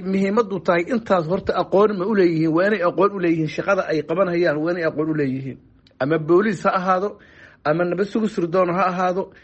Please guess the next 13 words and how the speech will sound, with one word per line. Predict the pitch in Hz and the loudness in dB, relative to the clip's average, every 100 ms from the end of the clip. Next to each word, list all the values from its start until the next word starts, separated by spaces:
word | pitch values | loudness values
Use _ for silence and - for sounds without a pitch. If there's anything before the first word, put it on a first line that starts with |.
| - - - | -20 -16 0
qofka | 226 214 - | 0 0 -6
shaqada | 160 185 202 226 202 | -4 -2 0 2 2
loo | 190 214 | 2 0
dhiibayo | 185 190 180 180 175 | 0 -2 0 2 2
horta | 196 - 165 | 0 -2 0
waxaa | 180 175 170 | 0 0 -4
ka | 165 | -2
muhiimsan | 202 185 165 165 156 | -2 0 -2 -2 -4
shaqadan | - 160 190 175 165 | -4 -2 0 0 0
aqoon | 160 135 170 180 | -2 2 2 2
ma | 160 | -2
u | 180 | 2
leeyahay. | 170 143 131 127 | 4 4 0 -6